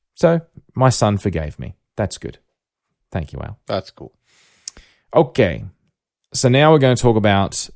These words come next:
Speaker 1: the one that I have spent more time than I should have playing with, and that is my son's. And this is, this is one of the great things about having a son who has now got disposable income, uh, and, uh, is also a bit of a geek.
Speaker 2: He's helping bring good
Speaker 1: Uh,
Speaker 2: tech
Speaker 1: so
Speaker 2: into the house.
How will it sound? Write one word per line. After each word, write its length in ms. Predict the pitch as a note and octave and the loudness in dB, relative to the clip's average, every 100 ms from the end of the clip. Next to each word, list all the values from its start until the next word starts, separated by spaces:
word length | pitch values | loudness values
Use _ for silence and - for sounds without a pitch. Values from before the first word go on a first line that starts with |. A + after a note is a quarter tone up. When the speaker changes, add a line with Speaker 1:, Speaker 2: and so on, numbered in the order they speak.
| _ | _
Speaker 1:
the 140 | A2 A2 | 0 2
one 240 | G#2+ G#2 | 2 2
that 80 | G2 | 0
I 160 | F#2+ F#2 | 0 -2
have 180 | F2+ | -4
spent 460 | - - F2 E2+ - - - - | -6 -4 -6 -6 -10 -20 -14 0
more 280 | C#3 F3+ | 4 4
time 260 | - C3+ G#2 | 4 0 0
than 80 | F#2 | 0
I 100 | F2+ | -2
should 200 | - D#2 | -4 -6
have 180 | B1 - | -6 -10
playing 260 | G1+ G#1 | -12 -8
with, 260 | D2 C3+ - - | -2 -2 -4 -4
and 220 | F#2 F#2+ | 0 2
that 160 | G2+ | 0
is 180 | - F2+ | -2 -4
my 140 | F#2+ F#2 | -4 -4
son's. 600 | - E2 C#2+ G#2 - - _ _ _ - | -4 -4 -4 -6 -6 -10 _ _ _ -2
And 120 | G#2 | 0
this 100 | B2+ | 0
is, 100 | A2+ | -2
this 160 | B2 | -2
is 40 | B2+ | 0
one 80 | B2 | 0
of 40 | |
the 60 | F#2+ | 0
great 200 | F2+ F2 | -2 -2
things 180 | G2+ | -4
about 260 | F2 F2 E2+ | -2 -2 -2
having 280 | F2 F2 E2 | -4 -4 -4
a 60 | |
son 320 | E2+ F2 D#2+ D#2 | -4 -4 -4 -4
who 220 | E2+ D#2+ | -4 -4
has 420 | D#2 D#2+ D#2 - | -4 -6 -6 -6
now 180 | F2 F2+ | -4 -2
got 220 | E2 - | -4 -6
disposable 480 | F2+ - E2 D#2 E2+ | -8 -6 -6 -4 -4
income, 400 | G#2+ F#2+ E2 D#2+ - - _ - | -4 -2 -4 -6 -12 -20 _ -8
uh, 220 | E2+ E2+ - | -4 -4 -2
and, 400 | G#2+ G#2 G2 - _ _ _ _ _ | 0 0 -2 -4 _ _ _ _ _
uh, 480 | G2 F#2 F2 F2 F2 - | -2 0 0 0 -2 -2
is 160 | F#2+ | 0
also 220 | F#2+ - | 0 0
a 40 | F2+ | -2
bit 140 | E2 | -2
of 60 | D#2+ | -4
a 40 | |
geek. 260 | D#2 E2 D2 | -6 -8 -4
Speaker 2:
He's 140 | G#2+ - | -2 2
helping 340 | A#2 A2 G#2+ | 2 2 0
bring 240 | G2+ A2+ A2 | 2 2 4
good 160 | A#2 | 4
Speaker 1:
Uh, 100 | G#2 | 4
Speaker 2:
tech 220 | F#2+ A#2 | 4 2
Speaker 1:
so 140 | - G#2 G2+ | 4 4 4
Speaker 2:
into 60 | |
the 100 | G2 | 2
house. 400 | G2 F2 - - | 0 -2 -6 -12